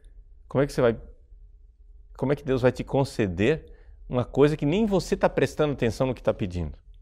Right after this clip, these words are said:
Então, uma oração humilde, confiante, perseverante e atenta.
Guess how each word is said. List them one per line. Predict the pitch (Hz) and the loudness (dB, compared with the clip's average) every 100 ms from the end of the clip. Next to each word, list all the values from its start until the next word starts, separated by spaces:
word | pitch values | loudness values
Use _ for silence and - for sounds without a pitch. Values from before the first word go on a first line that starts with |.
| - - - - - - - - - - - - - - - - - - | -20 -20 -20 -20 -20 -20 -20 -20 -20 -20 -20 -20 -20 -20 -20 -20 -20 -12
Então, | 107 - 139 - - - - | 0 2 2 -2 -16 -20 -6
uma | 120 | 0
oração | 101 92 104 90 | 0 0 -2 -2
humilde, | 87 90 143 160 - - - - - - - | -2 -2 -4 -6 -16 -20 -20 -20 -20 -20 -16
confiante, | - 151 - 104 104 151 - - - - - - | -2 -2 -2 -2 0 0 -6 -20 -20 -20 -12 0
perseverante | 180 185 170 135 143 175 | 0 2 2 2 2 2
e | 185 | 0
atenta. | - 117 85 | 0 -4 -4